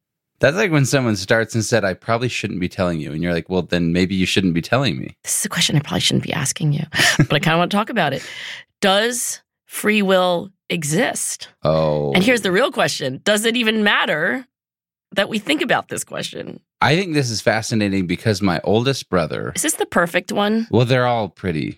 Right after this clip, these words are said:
Speaker 1: perfect.
Speaker 2: Yeah, that's so
Speaker 1: Dave is the
Speaker 2: true.
Speaker 1: one who I think, like, just life always works out, and he's the one <laughs> maybe I refer to that way. Peter is the smartest of my siblings and the most thoughtful.
Speaker 2: Oh my God, this is like a children's book from China.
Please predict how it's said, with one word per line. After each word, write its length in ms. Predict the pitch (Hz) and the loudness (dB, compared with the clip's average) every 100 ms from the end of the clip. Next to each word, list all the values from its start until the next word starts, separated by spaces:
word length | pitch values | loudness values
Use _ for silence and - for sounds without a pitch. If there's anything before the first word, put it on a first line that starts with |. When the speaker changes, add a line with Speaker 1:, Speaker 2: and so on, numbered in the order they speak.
| _ | _
Speaker 1:
perfect. 480 | - 55 - - - | -6 -6 -6 -10 -4
Speaker 2:
Yeah, 220 | 139 127 | 0 0
that's 260 | 120 120 - | 0 -4 -4
so 120 | - | 2
Speaker 1:
Dave 260 | 135 165 180 | 2 2 0
is 140 | 185 170 | 0 2
the 60 | |
Speaker 2:
true. 80 | 123 | 2
Speaker 1:
one 160 | 120 110 | 2 2
who 180 | 110 101 | 2 0
I 120 | 92 | 0
think, 260 | 104 98 | -2 -2
like, 220 | 92 85 - | 0 -2 -2
just 420 | 90 85 - - | -4 -4 -10 -4
life 320 | 82 87 - - | 0 0 -2 -2
always 560 | 85 87 82 78 - | 0 2 0 -2 -4
works 280 | 85 85 - | -4 -2 0
out, 200 | 127 117 | 0 0
and 120 | 92 | -4
he's 340 | 87 85 78 101 | -4 -6 -6 -4
the 100 | 110 | -2
one 180 | 98 | 2
<laughs> 0 | |
maybe 260 | 107 92 85 | 2 2 -2
I 60 | 69 | -4
refer 300 | 62 - 73 | -4 -6 -4
to 80 | |
that 120 | 69 55 | -2 -4
way. 100 | - - - - | -8 -16 -20 -4
Peter 560 | - 180 202 117 95 - _ _ _ _ 110 | 2 4 4 2 0 -4 _ _ _ _ 2
is 380 | 107 101 - - | 4 2 -4 -6
the 220 | 92 90 | -2 -2
smartest 640 | - 107 117 120 90 - | 0 0 2 0 -4 -6
of 100 | 82 | -6
my 140 | 80 78 | -6 -4
siblings 480 | 90 82 82 85 - | -6 -4 -4 -4 -2
and 240 | 90 87 | -2 0
the 80 | 87 | 0
most 500 | 90 92 90 - - | 2 2 0 -6 -10
thoughtful. 920 | - - - 123 - - 80 53 65 _ 208 | -18 -2 2 2 0 -6 -8 -8 -10 _ -4
Speaker 2:
Oh 80 | |
my 160 | 262 214 | -2 0
God, 200 | 202 190 | 2 0
this 120 | 214 | -2
is 80 | 254 | -2
like 140 | 285 | -2
a 40 | 202 | 0
children's 460 | - 196 196 170 | 0 2 2 0
book 180 | 147 139 | -2 -4
from 160 | - 135 | -4 -2
China. 460 | 135 139 127 135 | 0 0 -2 -2